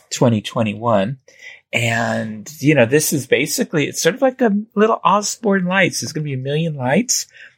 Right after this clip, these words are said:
on the different, uh, buildings and all that at, uh, at Give Kids the World. Gonna be able to ride attractions.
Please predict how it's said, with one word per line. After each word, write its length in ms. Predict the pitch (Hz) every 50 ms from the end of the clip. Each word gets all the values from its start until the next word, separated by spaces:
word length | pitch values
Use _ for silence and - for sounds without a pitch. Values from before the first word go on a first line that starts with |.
| _ _ -
on 180 | 151 143 135
the 80 | 131 127
different, 540 | 120 - 151 147 - - 160 135 131 - - _ -
uh, 240 | - 117 123 - - - _ - 123
buildings 680 | - 143 143 156 151 185 185 185 185 202 202 - - - _ _ _ - - _ -
and 140 | 160 156
all 160 | - - 156 160
that 300 | 180 185 185 190 190 -
at, 380 | - 135 139 135 135 135 131 -
uh, 320 | 120 120 123 117 120 117 - _ _ _ _ _ _ -
at 300 | 127 120 127 - _ _
Give 200 | - 139 139 139
Kids 260 | - - 160 - - -
the 80 | 117
World. 380 | 107 139 165 180 180 180 170 - _ - - _ _
Gonna 180 | - 180 175 175
be 100 | 151 156
able 120 | 151 135
to 80 | 123 120
ride 240 | 120 131 135 131 117
attractions. 1080 | 117 - - - 190 190 196 190 196 - - - 208 196 196 190 185 185 185 - -